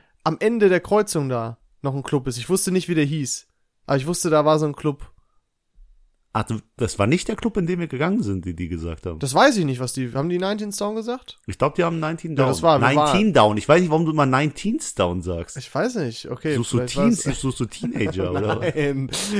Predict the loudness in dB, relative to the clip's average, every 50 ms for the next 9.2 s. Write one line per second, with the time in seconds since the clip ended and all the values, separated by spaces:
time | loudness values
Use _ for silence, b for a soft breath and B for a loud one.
0 | -2 2 4 6 8 8 8 10 10 10 8 8 6 2 2 0 -2 -4 -6 -8
1 | -6 -8 -10 -10 _ b b b b b b -2 -2 0 2 2 0 0 0 -4
2 | -4 -4 -4 -4 -4 -4 -6 -8 -8 -8 -6 -4 -4 -4 -4 -6 -6 -2 -2 -2
3 | 0 0 0 0 0 0 -2 -4 -4 -4 -6 -6 -8 -8 -12 _ _ _ _ _
4 | _ _ _ _ _ _ _ _ -8 -2 0 0 0 0 -2 -4 -4 -6 -6 -4
5 | -4 -4 -6 -8 -4 -2 0 0 0 -2 -6 -10 -12 -16 -20 _ -20 -20 -18 -12
6 | -8 -8 -4 -2 -2 0 0 0 0 -2 -2 -4 -4 -6 -6 -8 -8 -12 -10 -8
7 | -8 -8 -10 -12 b b b b b b -4 -2 -2 -4 -4 -2 0 2 2 0
8 | 0 0 -2 0 0 2 2 4 4 4 2 0 -2 -2 0 0 0 -2 -4 -6
9 | -6 -6 -6 -4